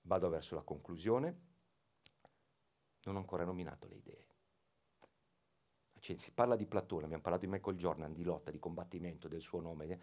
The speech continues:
e le idee non le ho nominate per una ragione.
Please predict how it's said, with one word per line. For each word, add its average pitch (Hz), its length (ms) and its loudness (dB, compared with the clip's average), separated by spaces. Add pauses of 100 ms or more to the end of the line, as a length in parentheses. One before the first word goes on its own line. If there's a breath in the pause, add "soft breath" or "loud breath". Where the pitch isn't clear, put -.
(220 loud breath)
e - 120 -4
le 98 100 2
idee 90 480 0 (1160 soft breath)
non 160 160 6
le 208 60 10
ho 220 40 10
nominate 151 380 8
per 101 140 6
una 92 140 4
ragione. 82 500 0